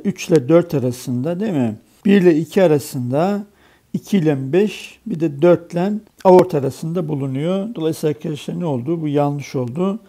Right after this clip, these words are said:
Kan akışı diyor beşten ikiye doğru diyor. Arkadaşlar bakın kan akışı nereden nereye doğrudur? İkiden beşe doğrudur değil mi? Yani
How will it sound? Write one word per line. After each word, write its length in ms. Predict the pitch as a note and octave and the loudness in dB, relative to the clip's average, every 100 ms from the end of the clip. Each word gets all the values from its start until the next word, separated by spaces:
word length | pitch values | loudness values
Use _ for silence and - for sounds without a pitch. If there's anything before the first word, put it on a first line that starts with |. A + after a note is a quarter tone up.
| _ - _ | _ -20 _
Kan 160 | - G#3 | 0 4
akışı 320 | A#3 A#3 - | 4 2 -4
diyor 220 | A3 G3 | 4 6
beşten 340 | F3 G3 - G3+ | 6 4 2 -2
ikiye 400 | F3+ - G#3+ E3+ | -2 4 4 6
doğru 280 | D#3 C#3+ C3 | 2 2 2
diyor. 220 | E3+ A3+ - | 0 0 -4
Arkadaşlar 400 | F3 G#3 F3+ D#3+ | -6 -4 -4 -6
bakın 140 | C3+ | -8
kan 200 | - F3+ | -8 -6
akışı 320 | D#3+ - - | -6 -8 -8
nereden 260 | F3+ C#3+ C#3 | -6 -4 -4
nereye 240 | B2+ B2+ | -4 -4
doğrudur? 320 | B2+ C3+ D#3+ - | -6 -6 -8 -10
İkiden 460 | - - C3 F#3+ C#3 | -12 -10 -6 -6 -6
beşe 300 | B2+ - B2+ | -8 -8 -6
doğrudur 380 | A#2+ G2+ B2 B2 | -8 -8 -12 -12
değil 120 | F3 | -8
mi? 100 | B2 | -4
Yani 400 | B2+ A#2 A#2 | -4 -4 -6